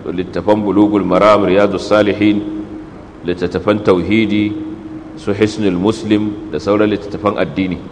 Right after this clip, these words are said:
Wato, an samu littattafai masu tarin yawa tsakanin Qur'anai da kuma littattafan addini, wanda sun kai jimillar dubu ɗaya da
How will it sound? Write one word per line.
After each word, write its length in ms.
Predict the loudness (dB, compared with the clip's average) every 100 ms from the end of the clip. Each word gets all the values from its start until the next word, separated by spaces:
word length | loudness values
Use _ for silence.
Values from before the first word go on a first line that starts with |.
| -14
Wato, 180 | -10 -2
an 140 | 0 2
samu 240 | 2 2
littattafai 640 | 0 -2 -8 -4 0 0 -2 -10 -16 -18 -20 -20 -6
masu 300 | -4 -4 -2
tarin 320 | 4 4 4
yawa 240 | 4 4 2
tsakanin 400 | 0 0 0 -4
Qur'anai 720 | -6 -4 -2 0 0 0 0
da 80 | -2
kuma 240 | -2 -2
littattafan 480 | -4 -8 -4 -2 -2
addini, 500 | -4 -4 -2 -2 -6 -10 -18 -18 -18 -20 -16 -10
wanda 220 | -6 -4
sun 180 | -4 -4
kai 220 | 0 0
jimillar 500 | 0 -2 0 0 0 -4 -10 -12
dubu 240 | -8 -4 -2
ɗaya 320 | 2 4 4 0 -6 -14 -16 -18 -18 -20 -20 -12
da 80 | -10